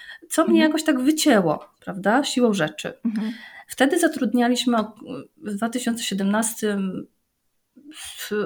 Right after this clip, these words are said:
Speaker 1: osiem osób, to były jakieś takie liczby. To był jeden
Speaker 2: Mhm.
Speaker 1: magazyn, dopiero wynajmowaliśmy drugi magazyn. Szło to ogarnąć w jedną osobę.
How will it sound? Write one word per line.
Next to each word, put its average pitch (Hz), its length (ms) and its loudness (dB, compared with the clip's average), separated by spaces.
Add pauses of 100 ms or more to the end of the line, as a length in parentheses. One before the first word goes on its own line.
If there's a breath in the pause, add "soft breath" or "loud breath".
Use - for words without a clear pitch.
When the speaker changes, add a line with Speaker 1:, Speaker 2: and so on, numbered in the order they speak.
Speaker 1:
osiem 277 460 4
osób, 262 520 0 (420)
to 233 140 0
były 220 180 2
jakieś 208 220 -2
takie 202 260 -2
liczby. 190 400 -6 (440 soft breath)
To 302 80 0
był 247 140 4
jeden 220 260 4
Speaker 2:
Mhm. 220 160 2
Speaker 1:
magazyn, 233 640 2
dopiero 196 400 0
wynajmowaliśmy 196 840 -2
drugi 202 280 0
magazyn. 247 680 2 (1040 loud breath)
Szło 311 240 2
to 320 160 2
ogarnąć 190 500 0
w - 40 -20
jedną 185 220 -4
osobę. - 380 -8